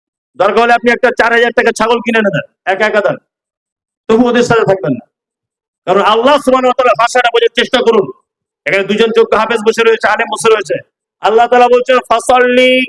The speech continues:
লিরাব্বিক", আপনি নামাজ পড়ুন আপনার রবের জন্য, ওয়ানহার, তারপর কুরবানি করুন। তা আগে নামাজের কথা এসছে না, আগে কুরবানি? আগে নামাজ, আগে নামাজ পড়াটা ধরো, তারপরে কুরবানি করবো, এটা সুন্নত। আগে একটা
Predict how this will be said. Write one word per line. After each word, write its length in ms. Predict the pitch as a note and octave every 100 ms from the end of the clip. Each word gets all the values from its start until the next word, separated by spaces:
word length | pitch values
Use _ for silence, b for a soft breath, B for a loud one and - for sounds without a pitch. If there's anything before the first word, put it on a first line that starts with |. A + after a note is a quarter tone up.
| -
লিরাব্বিক", 840 | F#3+ A#3+ C#4 C#4 - F4+ E4+ - _ _ _ _ _ _
আপনি 280 | G3 G#3 A#3
নামাজ 340 | A3 A#3 B3+ B3+ -
পড়ুন 300 | C4 C4+ C4
আপনার 280 | B3 B3+
রবের 280 | B3 A#3+ B3+ B3+
জন্য, 240 | C4+ A#3+ F#3+ - _
ওয়ানহার, 460 | B3 C#4+ C#4 E4+ D#4+ -
তারপর 300 | D#4+ E4+ E4+
কুরবানি 380 | D#4+ D#4 D4 C#4
করুন। 280 | A#3+ F#3 C#3+ _ _ _ _
তা 160 | F#3+ G3
আগে 140 | A3+
নামাজের 380 | A#3+ B3 B3+ C4
কথা 220 | B3+ C4
এসছে 200 | C4 -
না, 100 | C4+
আগে 140 | C4 C4
কুরবানি? 360 | C4 C4+ B3 G3 - _ _ _ _ _
আগে 180 | F3+ B3+
নামাজ, 300 | D#4+ F#4+ E4 - _ _ _ _ _ _
আগে 260 | G3 A#3 C4+
নামাজ 360 | C4 D4+ F4+ - E4+
পড়াটা 280 | E4 E4 D#4
ধরো, 320 | B3+ D4 C#4
তারপরে 480 | C#4+ D#4+ F4+ F#4+ F4
কুরবানি 420 | E4+ E4+ D#4+ D#4
করবো, 160 | - C#4
এটা 100 | C5
সুন্নত। 420 | - D#4+ D#4+ C#4 - _ _ _ _ _ _ _ _ _ _ _
আগে 200 | F3 G#3
একটা 220 | A3 A3+